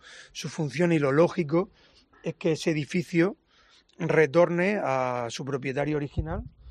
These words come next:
al Ayuntamiento de Lorca, eh, una vez que ha cumplido la función por la cual fue cedido en su momento el, el referido solar y donde el Ministerio edificó el,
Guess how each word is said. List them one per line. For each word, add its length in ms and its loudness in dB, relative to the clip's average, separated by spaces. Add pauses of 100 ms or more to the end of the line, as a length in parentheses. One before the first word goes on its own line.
(260)
al 180 -2
Ayuntamiento 600 -4
de 100 0
Lorca, 480 2 (500)
eh, 440 0
una 180 -2
vez 100 0
que 120 -2
ha 40 -4
cumplido 400 2
la 120 2
función 560 -6 (500)
por 140 -4
la 120 0
cual 300 0
fue 220 -4
cedido 360 -2
en 60 -2
su 140 -6
momento 560 -2
el, 520 -2 (380)
el 100 -8
referido 300 -2
solar 300 2
y 60 2
donde 200 -6
el 60 -8
Ministerio 420 -4
edificó 500 -2 (460)
el, 400 -4